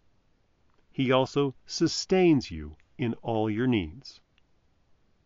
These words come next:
In the name of Jesus, Amen. The world seeks after wealth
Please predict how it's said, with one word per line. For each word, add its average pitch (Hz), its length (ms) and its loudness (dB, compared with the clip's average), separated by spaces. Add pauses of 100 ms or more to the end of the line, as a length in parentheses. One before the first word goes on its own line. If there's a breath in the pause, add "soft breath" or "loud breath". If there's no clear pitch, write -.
(280)
In 120 140 0
the 113 80 2
name 131 260 2
of 92 120 -8
Jesus, 165 640 -4 (500)
Amen. 139 560 0 (1300)
The 175 100 6
world 180 460 8
seeks - 380 -2
after 113 340 2
wealth 107 640 0